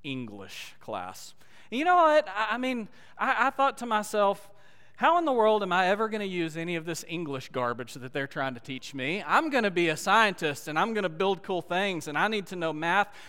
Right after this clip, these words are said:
and, and, and science, but all of this word stuff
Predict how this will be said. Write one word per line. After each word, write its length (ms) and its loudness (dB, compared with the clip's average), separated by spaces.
and, 300 0
and, 380 -2
and 240 -6
science, 520 2
but 140 0
all 200 8
of 120 0
this 280 -2
word 540 2
stuff 640 -2